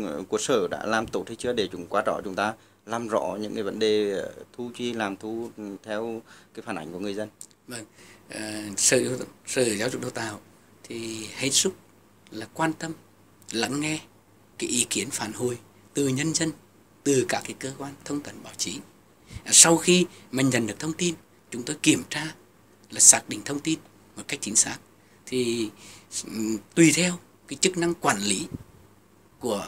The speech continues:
Speaker 2: ngành, những đơn vị nào mà thuộc là ngành quản lý như là khối các trường trung học phổ thông, thì chúng tôi sẽ thành lập tổ công tác hoặc thành lập cái đoàn về trực tiếp kiểm tra ngay và có cái thông báo chính thức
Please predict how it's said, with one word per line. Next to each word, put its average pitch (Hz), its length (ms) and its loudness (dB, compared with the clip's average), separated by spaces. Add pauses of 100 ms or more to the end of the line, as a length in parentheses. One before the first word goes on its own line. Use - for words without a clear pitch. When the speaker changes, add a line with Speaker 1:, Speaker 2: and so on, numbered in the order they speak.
(360)
Speaker 2:
ngành, 127 220 -4 (480)
những 127 180 0
đơn 170 180 6
vị 127 140 0
nào 123 260 -2
mà 117 200 -6
thuộc 151 240 4 (340)
là 120 120 -8
ngành 123 200 -4
quản 104 140 -4
lý 107 240 0 (300)
như 143 100 -6
là 143 100 -6
khối 127 320 -2
các 123 180 -8
trường 117 160 -4
trung 135 140 -6
học 104 80 -8
phổ - 60 -14
thông, 139 180 -6 (360)
thì - 100 -10
chúng 127 180 -2
tôi 147 240 -4
sẽ 139 180 -6
thành 123 160 -4
lập 117 120 -6 (120)
tổ 117 220 8
công 185 180 0
tác 165 160 -4 (420)
hoặc - 200 -10
thành 123 160 -6
lập 107 140 -6
cái 110 80 -8
đoàn 131 280 0 (360)
về 123 260 -4
trực - 200 2
tiếp 113 180 -4
kiểm - 180 -8
tra 143 180 -10
ngay 156 240 -4 (280)
và 120 160 -8
có 95 160 -12
cái 120 120 -12
thông 147 200 -4
báo - 200 -10
chính 117 160 -10
thức 175 160 -6